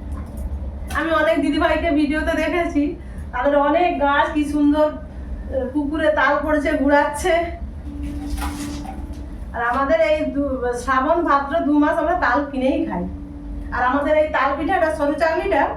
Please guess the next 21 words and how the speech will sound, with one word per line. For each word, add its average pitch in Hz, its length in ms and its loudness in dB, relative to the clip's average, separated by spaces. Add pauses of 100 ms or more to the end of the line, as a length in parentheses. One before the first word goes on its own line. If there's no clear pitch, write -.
(440)
প্রচুর 339 400 0
খাওয়া 220 240 0
হয়। 190 200 -4 (800)
ভাদ্র 254 360 2
মাস 359 260 4
পড়লে 403 300 2
পুরো 370 140 -2
সারা 302 320 2
ভাদ্র 311 340 2
মাসই 392 280 2
খাওয়া 202 240 0
হয়। 185 140 -2 (180)
সরু 285 200 0
চালনিটা 330 400 2
খেতে 349 220 0
সবাই 311 360 2
পছন্দ 214 360 -2
করে। 196 240 -6 (560)
তালের 339 300 2
ফুলুরি 320 400 0
আছে, 285 280 2